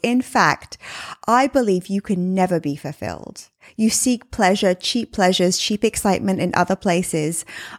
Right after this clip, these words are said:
unless you go for yours. Your desires are not random. I've said this a thousand times. I'll say a thousand more. Your desires come inbuilt.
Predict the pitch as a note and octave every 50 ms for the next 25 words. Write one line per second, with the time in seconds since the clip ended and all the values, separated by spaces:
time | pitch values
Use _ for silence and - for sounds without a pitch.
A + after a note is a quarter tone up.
0 | - _ - G3 G3 G3+ F#3+ F#3+ F#3 F3+ F3+ F3+ - - - - - - F#3 F3+
1 | F#3 F#3+ F3+ - _ - G3 F3 E3 E3 D#3+ E3 E3+ E3+ - - - F3+ E3+ E3
2 | D#3+ D#3 C#3+ C#3 - D#2 - A#1 - - - - - - _ _ _ _ _ _
3 | _ - - - - _ G3 G3 A3+ A3 A3 G#3+ - A#3 A3 G3+ - - G#3 G3+
4 | G#3 G#3+ A3+ A#3 A3+ A#3+ A3+ - - - G#3+ G#3 G#3+ G#3 G3 F#3 F3+ F3 F3 -
5 | - F3+ F3 F3+ E3+ F3 F3 F3+ - F3 F3+ - - F#3 - - F#3+ F3+ - F3+
6 | - F3 - - E3+ E3 E3+ - - F#3 - A#3 A#3+ B3 B3+ B3 - - - F3
7 | E3 E3 - - - F#3+ F3 E3+ - F3+ - - E3+ E3+ F3 E3+ - D#3+ F3 F#3+
8 | A3+ A#3+ A#3+ A#3 A#3 A#3 - - - - - - - G#3 G3 G#3 A#3 C4 C#4+ C#4
9 | D#4 C#4+ - G#3+ G3 G3 G3+ G#3 G#3 - - - - G3 F3 - - _ - F3+
10 | F3+ F3 - D3 C3+ - - - - - -